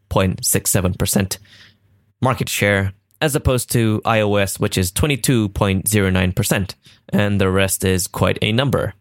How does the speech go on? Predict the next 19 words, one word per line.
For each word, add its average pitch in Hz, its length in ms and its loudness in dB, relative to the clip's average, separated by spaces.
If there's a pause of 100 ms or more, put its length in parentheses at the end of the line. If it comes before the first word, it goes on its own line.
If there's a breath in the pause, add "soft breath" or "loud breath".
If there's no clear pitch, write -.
(140)
such - 260 -2
as 92 340 0 (200 loud breath)
Samsung, 113 580 0 (300 loud breath)
Windows, 131 580 0
and 113 300 0
Kai 110 360 2
O 104 180 2
S, - 360 -4 (380 loud breath)
each - 200 0
of 95 80 0
them 98 340 2
being 98 300 2
less 127 260 -2
than 110 360 -2
zero 104 180 2
point 98 220 -2
five 98 240 -2
percent, 95 460 -2 (640 loud breath)
respectively. - 680 -4